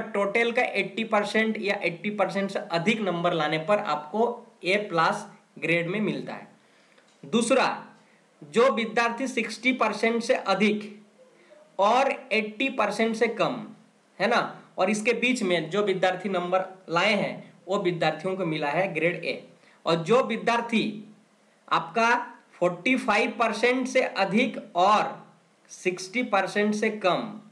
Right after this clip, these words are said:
यानी सिक्सटी परसेंट नहीं है इसमें, फ़ोर्टी फ़ाइव परसेंट है, सिक्सटी परसेंट से कम और फ़ोर्टी फ़ाइव परसेंट के बीच में जो भी विद्यार्थी लाए हैं, उसको मिला है grade B। और जो विद्यार्थी grade सी मिला है, उसको वो total marks का थर्टी थ्री परसेंट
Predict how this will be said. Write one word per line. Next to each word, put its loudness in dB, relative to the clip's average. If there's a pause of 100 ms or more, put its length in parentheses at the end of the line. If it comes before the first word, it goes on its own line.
(140)
यानी 0
सिक्सटी -4
परसेंट 2
नहीं 2
है 0
इसमें, -6 (420)
फ़ोर्टी 0
फ़ाइव 2
परसेंट 2
है, -2 (240)
सिक्सटी -4
परसेंट 0
से 0 (120)
कम 0 (460)
और 0
फ़ोर्टी 0
फ़ाइव 0
परसेंट -2
के 0
बीच 2
में -2
जो 2
भी 0
विद्यार्थी -2
लाए 2
हैं, -2
उसको -6
मिला -4
है -4
grade -6
B। -4 (460)
और 2
जो 4
विद्यार्थी 0
grade 0
सी 0
मिला 4
है, 0
उसको -4
वो 0
total 2
marks 0
का -4
थर्टी -4
थ्री -2
परसेंट 0